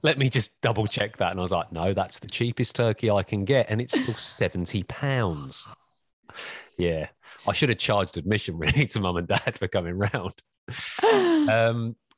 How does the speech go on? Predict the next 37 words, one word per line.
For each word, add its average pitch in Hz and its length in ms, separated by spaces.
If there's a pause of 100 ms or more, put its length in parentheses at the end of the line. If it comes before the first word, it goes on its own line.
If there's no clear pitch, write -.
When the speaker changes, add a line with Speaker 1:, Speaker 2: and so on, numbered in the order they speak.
(140)
Speaker 1:
yeah, 156 160
so 165 140
I - 20
was 143 80
supposed 156 180
to 143 60
pick 117 120
it 139 60
up 131 140
on 107 40
Christmas 95 380
Eve, 87 260 (280)
and 104 80
I 101 40
got 104 140
a - 20
phone 110 300
call. 95 220
I 90 40
had 107 120
it - 60
in 95 60
my 95 220
little 95 340
diary. 85 520
It 82 40
was, 90 120
like, 82 120 (140)
three 101 240
o'clock, 85 500 (280)
collect - 480
turkey. 95 580 (420)
Got 113 120
a 113 40
phone 123 300
call 101 300
at 90 100